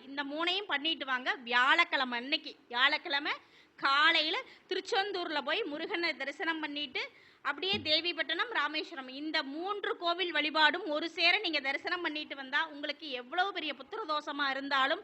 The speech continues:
அதுக்குண்டான நிவர்த்தி, அதுக்குண்டான பதில் கிடைக்கும். இன்று எனக்கு இங்க பேச வாய்ப்பளித்த பிரபஞ்சத்திற்கும்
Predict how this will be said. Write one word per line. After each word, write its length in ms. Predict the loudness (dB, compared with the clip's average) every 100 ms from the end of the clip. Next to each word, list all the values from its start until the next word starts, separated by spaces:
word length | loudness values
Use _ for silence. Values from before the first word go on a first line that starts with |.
| -8 -12 -4
அதுக்குண்டான 600 | -4 -4 0 6 6 6
நிவர்த்தி, 440 | 0 -2 -2 -2 -2
அதுக்குண்டான 460 | -4 -8 -4 -2 0 -4 -8 -12 -2
பதில் 320 | 0 0 -2
கிடைக்கும். 320 | -4 -6 -12 -20 -20 _ -6
இன்று 400 | -4 -2 0 2
எனக்கு 280 | 2 0 -2
இங்க 180 | -6 -4 -2
பேச 260 | -2 0
வாய்ப்பளித்த 480 | 0 0 0 -6 -6
பிரபஞ்சத்திற்கும் 840 | -6 -4 -2 -2 -4 -6 -10 -12